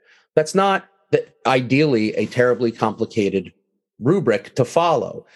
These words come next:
She made it more complicated than it had to be, and she left them in a position where, where they didn't completely understand why he was guilty because she didn't show them. Arguably the most famous speech in the history of this country is the Gettysburg Address.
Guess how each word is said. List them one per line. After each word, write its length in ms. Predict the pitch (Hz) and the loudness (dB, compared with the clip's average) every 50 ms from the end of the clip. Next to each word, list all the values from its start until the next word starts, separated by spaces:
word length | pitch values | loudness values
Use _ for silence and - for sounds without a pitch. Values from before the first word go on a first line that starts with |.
| _ _ _ _ | _ _ _ _
She 160 | - - - | -6 -2 0
made 300 | 135 131 139 147 165 175 | 2 2 4 4 4 2
it 100 | 180 151 | 2 2
more 140 | - 147 139 | 0 0 -2
complicated 720 | 131 - 131 127 120 - 123 - - 123 113 107 110 95 | 0 0 0 0 0 0 -2 0 0 0 2 2 0 0
than 100 | 107 101 | -2 -2
it 100 | 104 95 | -2 -2
had 340 | - - 104 101 101 95 95 | -4 -2 0 0 0 -2 -6
to 40 | - | -12
be, 380 | 90 80 - - - - 110 - | -10 -6 -4 -2 -2 -2 -2 -2
and 160 | - 104 101 | -2 -2 -2
she 160 | - - 113 113 | -2 0 0 2
left 300 | 117 120 127 131 - - | 2 2 0 -2 -2 -2
them 160 | 127 120 117 | 0 0 0
in 60 | 113 | 0
a 40 | 113 | -2
position 540 | - 113 104 104 107 104 - - 104 101 101 | -2 -4 -2 0 0 0 -2 -4 -4 -2 0
where, 320 | 104 101 98 98 92 - _ _ _ _ _ _ _ _ - | 2 2 2 2 0 -2 _ _ _ _ _ _ _ _ -4
where 100 | - - | -2 0
they 100 | 107 113 | 2 2
didn't 380 | 120 131 135 131 113 - _ - | 2 0 -2 -2 -4 -6 _ -14
completely 500 | - - 110 - - - 131 - 127 123 | -8 -8 -8 -6 -4 -4 -2 0 2 2
understand 720 | 117 113 110 110 - - 120 117 120 117 110 110 101 - - - - - - 101 | 2 2 0 -2 -2 0 0 2 2 2 0 -2 -4 -6 -10 -20 -20 -20 -12 -4
why 300 | 104 104 101 113 120 120 | -2 0 2 2 2 2
he 200 | 117 113 127 120 | 0 -2 -6 -4
was 220 | 117 120 117 113 117 _ - | -4 -4 -4 -6 -8 _ -2
guilty 300 | - 127 117 - - 113 | 0 0 0 0 -2 -4
because 200 | 95 - - - | -4 -4 -4 -4
she 140 | - - 151 139 | -2 0 0 0
didn't 260 | 147 139 139 - - | 0 0 -2 -4 -4
show 260 | - - - 180 226 | -2 0 0 0 0
them. 280 | - - 65 64 - _ _ _ _ _ _ _ _ _ _ _ _ _ _ _ _ _ _ _ _ - | 0 -4 -6 -8 -14 _ _ _ _ _ _ _ _ _ _ _ _ _ _ _ _ _ _ _ _ -2
Arguably 440 | 156 170 202 196 190 202 185 160 160 | 0 0 2 2 2 2 2 2 2
the 80 | 127 131 | 2 2
most 360 | 127 127 135 - - - - | 2 2 0 -2 -4 -4 0
famous 640 | 135 131 135 139 143 139 139 - - - - - _ _ _ - | 0 2 2 2 0 -2 -2 -2 -4 -6 -6 -10 _ _ _ -6
speech 480 | - - - - - 135 120 117 - - | -4 -4 -2 0 0 2 0 0 0 0
in 80 | 107 | 0
the 60 | 107 | 2
history 280 | 104 127 123 - - 120 | 2 0 0 0 0 0
of 80 | 113 101 | 0 0
this 140 | 104 - | -2 -4
country 320 | - 123 110 104 - 95 85 | -2 -2 -2 -2 -2 -6 -6
is 80 | 80 | -6
the 40 | 95 | -2
Gettysburg 460 | 87 107 95 101 98 90 92 95 87 | 0 0 0 0 0 -2 -2 -2 -2
Address. 420 | 98 90 98 90 87 - - - | -2 -2 -2 -2 -2 -2 -6 -10